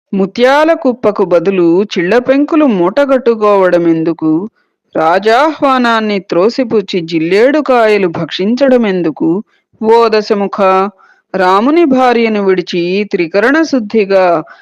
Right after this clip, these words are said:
రాముని శరణు వేడు. పరసతిని అభిలషిస్తేనే మహాపురుషులు దోషమంటారు.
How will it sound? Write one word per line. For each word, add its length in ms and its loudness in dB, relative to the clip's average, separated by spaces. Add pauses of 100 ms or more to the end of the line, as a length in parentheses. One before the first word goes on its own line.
(200)
రాముని 500 2
శరణు 400 0
వేడు. 360 -2 (540)
పరసతిని 720 2
అభిలషిస్తేనే 1200 0
మహాపురుషులు 1160 0
దోషమంటారు. 1000 -2